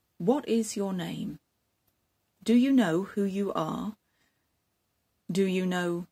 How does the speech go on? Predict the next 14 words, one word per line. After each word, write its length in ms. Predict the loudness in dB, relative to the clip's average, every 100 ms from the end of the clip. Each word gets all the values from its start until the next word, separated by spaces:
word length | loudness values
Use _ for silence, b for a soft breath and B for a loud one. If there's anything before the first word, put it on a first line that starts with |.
| _ _
whose 560 | 0 0 0 -4 -8 -10 _ _ -6
you 200 | -2 -2
are?" 320 | -4 -6 -10 -14 _ _ _ _ _ _ _ _ _ _ _ _ _ _ _ _ _ _ _ _ B -20 _ -20 B B B -4
"What 280 | 8 8 8
is 240 | 6 6 2
your 220 | 0 2
name?" 500 | 0 0 -2 -4 -4
sounds 380 | -4 -4 -2 -2
like 220 | -4 -4
a 80 | -2
simple 360 | -2 0 -4
question 520 | -4 -4 -4 -6 -6
to 180 | -6 -6
answer. 420 | -6 -4 -4 -6